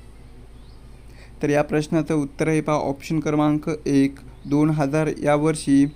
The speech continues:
प्रधानमंत्री ग्राम सडक योजनेची सुरुवात ही करण्यात आली. प्रश्न क्रमांक दुसरा,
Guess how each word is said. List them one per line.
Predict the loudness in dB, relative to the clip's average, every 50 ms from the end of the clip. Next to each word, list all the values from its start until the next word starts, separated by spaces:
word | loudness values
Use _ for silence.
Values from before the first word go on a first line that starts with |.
| -10 -18 -20 -14 -12 -10 -10 -10 -12 -16 -16 -4 0
प्रधानमंत्री | 2 2 4 4 4 4 4 4 4 4 2 2 2 2 2 2
ग्राम | 2 2 2 2 4 2
सडक | 2 0 0 0 0 0 2 2
योजनेची | 2 2 2 2 2 4 2 2 2 0 -4 -4
सुरुवात | -2 -2 0 2 2 2 0 0 2
ही | 2 2 2
करण्यात | 2 0 0 2 2 2 2 0 -2 -8 -16 -6 0 2
आली. | 2 4 4 4 2 2 -2 -6 -12 -18 -20 -20 -20 -20 -20 -20 -20 -20 -20 -20 -20 -18 -18 -18 -18 -18 -18 -18 -18 -18 -18 -18 -18 -18 -18 -18 -18 -18 -18 -18 -18 -20 -20 -20 -14 -4
प्रश्न | 0 0 0 0 2 2 0 2
क्रमांक | 2 2 2 2 2 2 0 0 -2
दुसरा, | -2 0 0 -2 0 0 2 2 2 2 0